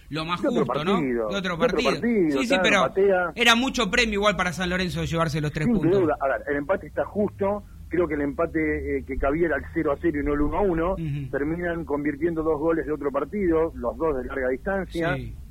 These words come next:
Speaker 2: De, de esos goles que, lo de Neri también, ¿eh? Así como digo el gol de San Lorenzo, digo el gol de Racing, ¿eh?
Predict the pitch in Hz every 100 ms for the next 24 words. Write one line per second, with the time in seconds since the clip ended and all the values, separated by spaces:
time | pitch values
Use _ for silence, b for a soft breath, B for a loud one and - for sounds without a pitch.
0 | - 131 131 135 147 135 143 156 147 -
1 | 139 131 143 135 190 175 131 185 151 135
2 | 131 160 135 139 147 131 139 135 127 120
3 | 156 170 131 127 120 120 120 127 185 139
4 | 123 123 156